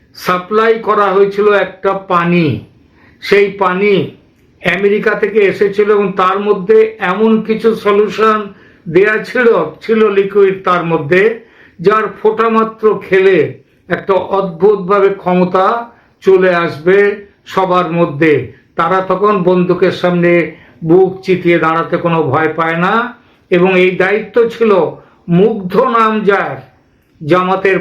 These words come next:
পক্ষ থেকে, তার উপরে এই দায়িত্ব ছিল। মুগ্ধ নিজে কিন্তু সে পানি খাননি, তিনি মরেননি, তিনি বেঁচে আছেন খবর পাওয়া যাচ্ছে এই জন্যে। তো যাই হোক, হয়তো সেই পানি খেয়ে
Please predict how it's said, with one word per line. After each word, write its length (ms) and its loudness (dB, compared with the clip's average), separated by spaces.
পক্ষ 280 -2
থেকে, 580 0
তার 280 0
উপরে 320 2
এই 140 2
দায়িত্ব 440 -4
ছিল। 440 0
মুগ্ধ 320 2
নিজে 380 2
কিন্তু 340 -2
সে 160 -2
পানি 340 -4
খাননি, 640 -2
তিনি 220 0
মরেননি, 800 2
তিনি 180 2
বেঁচে 440 0
আছেন 380 -2
খবর 320 0
পাওয়া 260 -2
যাচ্ছে 580 0
এই 200 2
জন্যে। 500 -2
তো 100 2
যাই 340 0
হোক, 260 0
হয়তো 680 0
সেই 260 0
পানি 580 -2
খেয়ে 540 -2